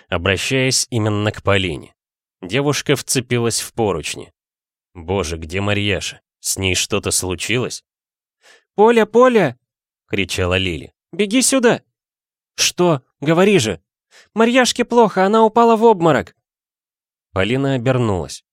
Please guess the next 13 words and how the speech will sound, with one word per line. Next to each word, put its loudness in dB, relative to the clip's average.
Неплохо -2
бы -2
взять -4
кого-нибудь -2
с -2
собой, -2
но, -2
как -6
назло, -2
никого -2
поблизости -4
не 0
было. -12